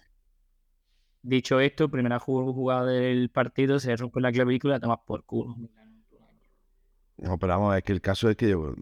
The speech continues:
Speaker 2: que sí, que lo puedes quitar, porque Fran, bueno, sus razones tiene, pero vamos, es que yo veo a Piro un equipo, o sea, para salir del top cinco, muy mal tienen que jugar, ¿eh? Muy mal le tiene, se tiene que dar la cosa, ¿eh?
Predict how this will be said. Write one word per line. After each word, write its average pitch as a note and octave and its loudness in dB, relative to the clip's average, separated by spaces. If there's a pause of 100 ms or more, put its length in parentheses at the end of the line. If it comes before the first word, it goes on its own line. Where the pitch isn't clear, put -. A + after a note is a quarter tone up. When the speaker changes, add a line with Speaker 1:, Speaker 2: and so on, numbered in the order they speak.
Speaker 2:
que F2 -4
sí, A#2+ -2
que A2+ 2
lo F2+ 2
puedes G#2 0
quitar, A2+ 0
porque G#2+ -2
Fran, G#2+ 0
bueno, F2+ -2
sus G#2 -2
razones A2+ 0
tiene, G#2 2
pero E2 -2
vamos, F#2+ 0
es - -16
que F2 -4
yo F2 0
veo G2 2
a F#2+ 0
Piro G#2 2
un A2+ 2
equipo, G#2+ 0
o - -14
sea, G2+ 0
para F#2+ -2
salir G#2 -2
del A#2+ 0
top C3+ 0
cinco, C#3 0
muy B2 2
mal B2+ 2
tienen A2 0
que F#2+ -6
jugar, F#2 0
¿eh? C3+ 2
Muy F#2 -4
mal G#2+ 2
le G2 0
tiene, F#2+ 0
se F2+ -6
tiene F#2+ 0
que F#2 2
dar F2 2
la E2 -2
cosa, F#2 -2
¿eh? B2 -2